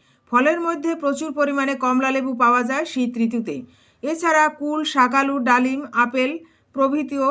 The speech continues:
আমরা পেয়ে থাকি। নাম্বার পাঁচ, সূর্যমুখী, চন্দ্রমল্লিকা, গাঁদা ফুলে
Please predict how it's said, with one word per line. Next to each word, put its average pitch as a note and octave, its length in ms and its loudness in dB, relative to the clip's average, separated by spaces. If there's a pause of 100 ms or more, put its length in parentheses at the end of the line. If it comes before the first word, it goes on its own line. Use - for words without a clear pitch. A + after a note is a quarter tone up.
আমরা B3 200 2 (160)
পেয়ে A#3 300 2
থাকি। F#3+ 260 -4 (460)
নাম্বার B3+ 420 2
পাঁচ, D#3+ 260 -2 (640)
সূর্যমুখী, E4+ 680 -2 (100)
চন্দ্রমল্লিকা, C#4+ 720 2 (140)
গাঁদা B3 280 2
ফুলে C4 300 0